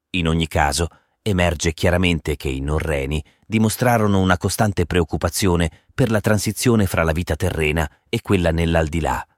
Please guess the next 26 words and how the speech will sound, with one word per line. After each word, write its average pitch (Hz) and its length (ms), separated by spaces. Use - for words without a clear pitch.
Le 90 160
credenze 104 640
dei 101 360
popoli 95 420
vichinghi 85 540
sulla 71 240
vita 78 360
dopo 73 280
la 71 100
morte 71 480
si - 160
riflettono 147 580
in 117 120
una 113 160
serie 113 400
di 90 160
riti 101 260
funerari 85 560
complessi 107 760
e 123 120
diversificati. 95 1000
I - 80
siti 104 340
archeologici 82 800
dell'epoca 76 520
norrena, 76 640